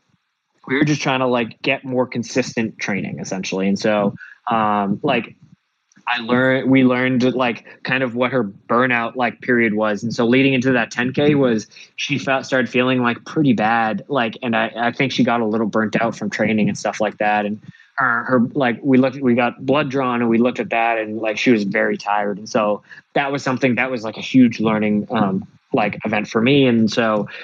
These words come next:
um, yeah, and so, but it, like, what was great was that happened leading into some random ten K that I was putting together in Central Mass, you know what I mean? And so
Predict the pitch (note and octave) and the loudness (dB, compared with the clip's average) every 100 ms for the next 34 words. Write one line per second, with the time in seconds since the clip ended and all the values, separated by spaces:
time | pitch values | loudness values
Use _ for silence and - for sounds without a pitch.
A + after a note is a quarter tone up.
0 | B2+ - A2 G#2 F#2+ F#2 G2+ - _ _ | -10 -4 0 0 0 -2 -4 -8 _ _
1 | _ - D3 A2+ C3 A#2 A2 B2 B2 - | _ -2 0 0 0 0 0 0 -2 -2
2 | C#3+ C#3+ B2 C3+ B2+ A2+ A#2 A#2+ D#3+ E3+ | 0 2 0 0 0 0 -2 2 2 4
3 | C#3 B2 A2+ B2 B2 B2+ C#3 B2+ B2 C3 | 2 2 2 -2 0 -2 -2 -2 2 4
4 | C3 C3 C3 B2 C3 B2 B2+ B2+ B2 - | 4 2 0 0 2 4 4 2 0 -2
5 | B2 A#2 A#2 A#2 A2+ A2+ B2+ C#3 C3 A#2 | -4 -4 -6 -10 -8 -2 -2 -2 -4 -6
6 | C3 B2+ A#2+ A2+ G#2 B2 A2 C3 A#2 A2 | -8 -4 -2 0 0 -2 -2 -4 -4 -4
7 | A#2+ A#2 A2+ A2 A2 A2+ G#2+ A2+ G#2+ - | -4 0 -2 -2 -6 -4 -4 -4 -6 -2
8 | G#2 G#2 G#2 A2 G#2+ A2 G#2 | 0 2 2 2 0 0 -2